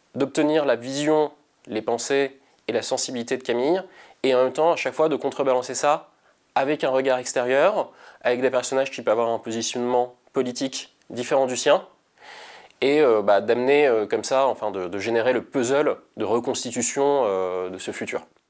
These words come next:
Ce qui inspire le livre, euh, au niveau notamment de ce que va devenir Internet, euh, c'est une époque très particulière, euh, de l'Internet, euh,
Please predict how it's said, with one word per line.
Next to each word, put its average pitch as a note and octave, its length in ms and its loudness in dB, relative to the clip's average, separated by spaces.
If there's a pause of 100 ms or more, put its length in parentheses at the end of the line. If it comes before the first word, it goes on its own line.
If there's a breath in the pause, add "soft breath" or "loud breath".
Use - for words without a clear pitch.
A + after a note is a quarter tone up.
(600)
Ce - 120 -20
qui C3+ 120 -6
inspire C#3 360 -2
le C3+ 120 0
livre, D3 360 0
euh, G#2 380 -2
au A2+ 80 -4
niveau A#2 180 -2
notamment B2+ 380 0
de A#2+ 100 -6
ce - 140 -12
que A#2+ 80 -4
va A2+ 100 0
devenir A#2+ 300 -4
Internet, B2+ 480 -2 (380)
euh, G#2 480 -2
c'est - 120 -6
une A2+ 80 0
époque A#2 220 2
très - 180 -4
particulière, C#3+ 840 -4
euh, G2+ 600 -6
de G#2+ 100 -4
l'Internet, A#2 560 -2
euh, F#2+ 220 -6